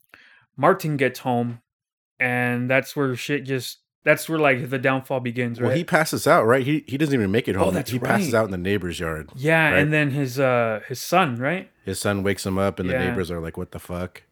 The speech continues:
Speaker 1: Yeah, that's right, bro.
Speaker 2: And then they drag him into his bed, and then he sleeps it off.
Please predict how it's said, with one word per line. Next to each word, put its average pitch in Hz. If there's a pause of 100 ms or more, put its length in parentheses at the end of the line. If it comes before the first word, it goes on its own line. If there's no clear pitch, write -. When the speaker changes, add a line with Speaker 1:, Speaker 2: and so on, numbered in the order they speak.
(120)
Speaker 1:
Yeah, 127
that's 123
right, 127
bro. 123
Speaker 2:
And 98
then 98
they 95
drag 92
him 92
into 92
his 87
bed, 98
and 87
then 90
he 80
sleeps 101
it 82
off. 82